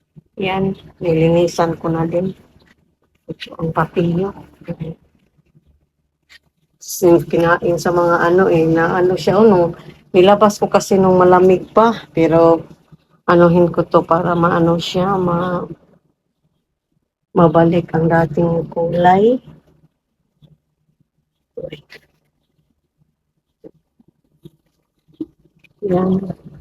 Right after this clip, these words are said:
Yan ang ano namin dito ay. Wala pa ang mga chipmunks kasi ano.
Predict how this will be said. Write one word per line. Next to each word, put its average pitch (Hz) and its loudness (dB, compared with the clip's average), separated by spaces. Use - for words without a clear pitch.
Yan 175 2
ang 170 0
ano 165 2
namin 165 0
dito - -8
ay. - -6
Wala 196 2
pa 196 2
ang 196 0
mga 190 2
chipmunks - 0
kasi 180 0
ano. 190 4